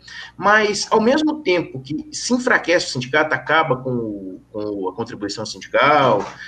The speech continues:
né? Ao mesmo tempo, é, que isso acontece, demanda uma maior força do sindicato,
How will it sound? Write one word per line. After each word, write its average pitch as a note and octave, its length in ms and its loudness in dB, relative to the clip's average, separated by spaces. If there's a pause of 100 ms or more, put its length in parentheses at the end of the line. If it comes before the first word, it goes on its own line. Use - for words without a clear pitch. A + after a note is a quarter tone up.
(160)
né? E3+ 240 6
Ao E3 120 6
mesmo B3 400 4
tempo, A3 480 -2 (380)
é, C#3+ 520 2
que F3+ 200 -10
isso G3 160 -2
acontece, F3 460 0
demanda A3 400 6
uma A3+ 100 6
maior G#3+ 320 2
força G3 320 0
do - 80 -10
sindicato, - 580 -4